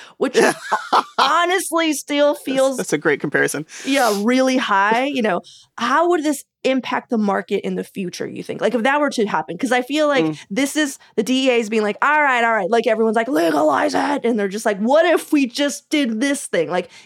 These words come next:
Speaker 1: is that enough? Is that gonna help the
Speaker 2: Mm-hmm.
Speaker 1: issue we're in?
Speaker 2: Wild. Um, it's so funny that the <laughs> D is like, "Yeah, we're thinking about rescheduling."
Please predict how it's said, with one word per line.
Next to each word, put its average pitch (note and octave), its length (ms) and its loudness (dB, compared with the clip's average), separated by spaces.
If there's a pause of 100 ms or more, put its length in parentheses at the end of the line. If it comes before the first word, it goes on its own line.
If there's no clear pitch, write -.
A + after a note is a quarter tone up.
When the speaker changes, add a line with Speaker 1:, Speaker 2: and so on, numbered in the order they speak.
Speaker 1:
is B3+ 240 -2
that A#3 180 0
enough? B3 600 -4
Is G#3 100 -6
that A3 180 -2
gonna A3 220 0
help G3 380 -4
the E3 60 -8
Speaker 2:
Mm-hmm. E3+ 240 -4
Speaker 1:
issue A3+ 280 -2
we're G3+ 220 0
in? G3+ 320 -2 (320)
Speaker 2:
Wild. C#3 480 0 (260)
Um, D3+ 460 0 (160)
it's G#3 180 0
so C4 160 4
funny F#3+ 460 0 (160)
that - 220 0
the A#3 80 4
<laughs> - 100 -8
D C4 200 6
is F#3+ 120 0
like, F3 260 2 (320)
"Yeah, D#4 200 4
we're G#3 100 6
thinking C4 240 0
about E4 160 2
rescheduling." G#3+ 720 0